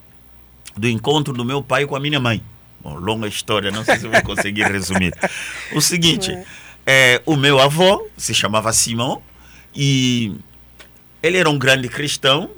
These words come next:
Speaker 1: né? E ele que re-, que acolhia os padres,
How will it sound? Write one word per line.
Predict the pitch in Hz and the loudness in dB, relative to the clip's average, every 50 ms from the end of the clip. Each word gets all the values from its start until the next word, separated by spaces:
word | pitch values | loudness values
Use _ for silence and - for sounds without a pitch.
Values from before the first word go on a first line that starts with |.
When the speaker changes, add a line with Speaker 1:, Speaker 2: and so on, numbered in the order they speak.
| - - _ _ _ _ _ _ _ _ _ - | -20 -20 _ _ _ _ _ _ _ _ _ -12
Speaker 1:
né? | 98 104 120 156 190 - - - _ _ _ _ - | -10 -8 -8 -10 -12 -16 -20 -20 _ _ _ _ -6
E | 139 143 165 196 190 202 - | -2 -2 -2 -2 -2 -2 2
ele | 180 190 185 180 | 2 2 2 0
que | - 185 175 - - - - - | -4 -6 -8 -8 -10 -14 -10 -4
re-, | 139 156 170 - 135 127 123 | -2 -2 -2 -4 -6 -12 -12
que | - - 139 135 135 127 120 120 110 - | -8 -4 -2 0 0 0 0 -2 -2 0
acolhia | 131 139 139 - 175 156 147 139 131 135 147 165 190 | -2 -2 0 0 0 0 2 0 0 0 0 0 0
os | 208 202 - | -2 -2 -4
padres, | - - 143 127 127 135 135 202 - 165 180 240 269 302 | -4 0 2 4 4 4 4 2 0 -4 -4 -6 -8 -12